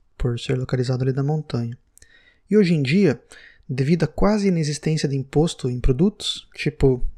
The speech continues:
gasolina e cigarro, muitos espanhóis e franceses usam Andorra pra fazer compras. É, pena que é muito longe daqui, né? <laughs> Senão eu ia lá, queria uma folguinha de pagar imposto aqui um pouco.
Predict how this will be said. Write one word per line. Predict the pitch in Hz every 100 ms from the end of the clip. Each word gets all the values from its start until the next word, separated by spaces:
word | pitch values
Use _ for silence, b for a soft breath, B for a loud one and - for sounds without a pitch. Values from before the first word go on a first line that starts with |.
| - -
gasolina | 120 127 127 143 131
e | 123 123
cigarro, | - 139 151 190 190 _ b b b b -
muitos | 147 202 226 - 175
espanhóis | 156 - 135 139 143
e |
franceses | - 135 - 139 147 165 165 - b b 151
usam | 156 160 160
Andorra | 147 151 156
pra | 156
fazer | 151 180
compras. | - 131 - - - - - _ - B B B -
É, | 123 120 120 -
pena | 170 185
que | 180
é |
muito | 175 190
longe | 160 165 160
daqui, | 175 - 147 131
né? | 135
<laughs> |
Senão | - 131 143 135
eu |
ia | 147 156 147
lá, | 135 139 B B B B B B B -
queria | 147 147
uma | 143
folguinha | - 143 131 139 131
de | 120 123
pagar | - 139 135
imposto | 131 - 135 127 139
aqui | - 135
um | 131
pouco. | - 135 127 -